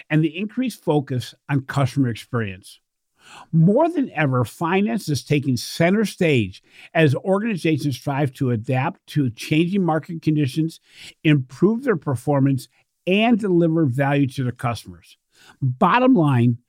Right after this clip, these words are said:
today's C F O must embrace change, be willing to accept and take risks, and partner with leaders across the entire organization to become future ready.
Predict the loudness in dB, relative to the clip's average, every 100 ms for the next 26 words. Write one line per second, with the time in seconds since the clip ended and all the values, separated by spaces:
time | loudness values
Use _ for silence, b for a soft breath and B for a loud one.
0 | b b 0 2 4 4 4 0 -2 0
1 | 0 0 0 0 2 0 0 0 0 0
2 | 2 2 0 -2 2 2 0 -6 _ _
3 | _ _ _ B B B 4 6 4 4
4 | 2 2 -2 -2 -4 -2 -2 -2 _ 0
5 | 0 2 0 0 -2 -2 -2 -2 -6 -14
6 | -18 -20 b b b b 0 0 0 0
7 | 0 0 0 0 2 0 2 0 0 -4
8 | 0 0 0 0 0 -2 -4 -2 0 0
9 | 0 2 0 0 -4 -8 b b b -2
10 | 0 2 2 2 2 0 0 0 0 2
11 | 0 -2